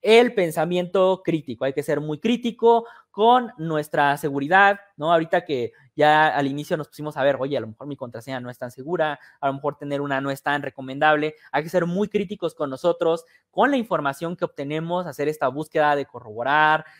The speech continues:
eh, lo de noticias falsas, ¿no? Todo esto para hacer un ambiente digital seguro. Y con toda esta información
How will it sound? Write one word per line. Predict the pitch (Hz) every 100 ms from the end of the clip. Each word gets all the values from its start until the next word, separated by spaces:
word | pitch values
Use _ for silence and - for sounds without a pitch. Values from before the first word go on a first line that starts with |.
| _ -
eh, | 127 131 -
lo | 143
de | 135
noticias | 117 - 139 131 -
falsas, | 143 156 - 143 135 - _ _ _
¿no? | 156 180
Todo | 196 226
esto | 240 247 233
para | 220 208
hacer | 208 220
un | 214
ambiente | 196 180 208 196 208 190
digital | 175 226 214 196 202
seguro. | 202 151 165 220 220 285 - _ _ _
Y | 226 254 330 330
con | - 233 190
toda | 311 294 254
esta | 262 254 233
información | - 165 156 147 190 220 269